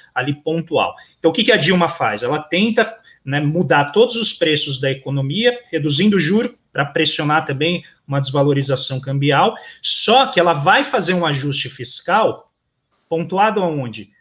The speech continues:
No investimento público. Então, ela dá uma, né, uma porrada muito grande no investimento público, se eu não me engano, em dois mil e doze,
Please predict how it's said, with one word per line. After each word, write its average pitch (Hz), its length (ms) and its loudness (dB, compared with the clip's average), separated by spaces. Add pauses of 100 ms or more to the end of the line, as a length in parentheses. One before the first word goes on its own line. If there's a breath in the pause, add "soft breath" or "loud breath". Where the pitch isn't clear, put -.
(140)
No 170 160 -2
investimento 226 500 -2
público. 143 500 -8
Então, 160 120 -4
ela 202 120 2
dá 185 160 0
uma, 226 240 -2 (440)
né, 135 180 -8
uma 185 160 -6
porrada 196 460 -4
muito 226 340 -4
grande 208 300 -4
no 180 60 -6
investimento 156 460 -8
público, 139 380 -10 (240 loud breath)
se - 100 -12
eu 147 60 -4
não 147 60 -2
me 156 60 -4
engano, 156 80 -6
em - 20 -4
dois 147 180 0
mil 180 120 -2
e 208 40 0
doze, 151 560 2